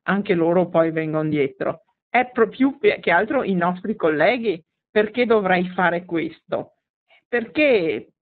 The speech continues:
perché se guadagniamo anche un solo allievo abbiamo fatto meglio il nostro lavoro. E se li perdiamo, e qui si tratta che la, la scommessa è perdere una generazione, perché sono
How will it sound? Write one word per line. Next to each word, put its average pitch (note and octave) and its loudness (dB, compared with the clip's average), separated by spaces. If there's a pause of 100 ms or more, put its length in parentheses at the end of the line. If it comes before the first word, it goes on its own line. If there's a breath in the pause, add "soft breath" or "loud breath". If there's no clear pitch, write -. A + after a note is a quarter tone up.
(160)
perché C4 0
se E4 0
guadagniamo A3+ 0
anche A#3 -2
un G3 2
solo G#3+ 2
allievo G3 2
abbiamo G#3+ 0
fatto A3 -2
meglio G3+ 2
il A3+ 2
nostro F3+ 0
lavoro. A3 0 (340)
E A#3 -8
se E4+ 2
li D4+ 4
perdiamo, F#3+ 2
e G3 -4
qui C#4+ 0
si A3 -6
tratta F#3 0
che E3+ -4
la, E3 -2
la D#3 2
scommessa F#3 -2
è F3+ -2
perdere F#3 0
una D#3 -4
generazione, D#3 -4
perché F3 -10
sono F#3+ -6